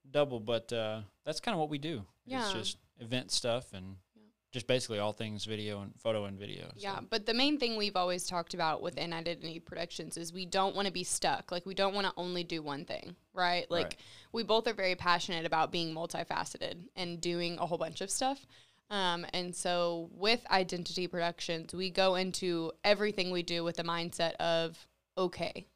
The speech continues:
Speaker 2: what can we do to make this better? How
Speaker 1: Mm-hmm.
Speaker 2: can we help this event, or how can we help this company, or how can we help this community,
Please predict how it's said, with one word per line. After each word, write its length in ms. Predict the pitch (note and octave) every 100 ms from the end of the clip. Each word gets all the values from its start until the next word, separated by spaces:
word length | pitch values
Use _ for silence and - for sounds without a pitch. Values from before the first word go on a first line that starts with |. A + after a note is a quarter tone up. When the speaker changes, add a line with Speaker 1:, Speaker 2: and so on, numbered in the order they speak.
| _ _
Speaker 2:
what 520 | G3+ F#3 G3 G#3+ G#3+
can 340 | - G3 F#3
we 220 | F#3 G3+ F#3+
do 240 | F#3+ F#3
to 120 | F3+
make 220 | F3 E3+
this 220 | - E3+ -
better? 480 | F3+ E3+ F#3 D4 - - _ -
How 140 | G#3 G#3
Speaker 1:
Mm-hmm. 40 |
Speaker 2:
can 220 | G#3 F#3+ F#3
we 240 | G3 F#3+
help 400 | D3 - F3+ F3+
this 200 | F#3 E3
event, 380 | F3+ E3 C#3+ -
or 80 | F#3
how 160 | F3 E3+
can 180 | F3+
we 120 | F3 E3+
help 280 | F3 F3
this 240 | - F3 -
company, 480 | F3+ F3 E3+ E3 F3+
or 80 | F3
how 160 | F3+
can 160 | F3+ F#3
we 120 | F#3
help 240 | E3+ F3
this 180 | F3+ E3
community, 640 | - F#3 F3+ F3 D#3+ E3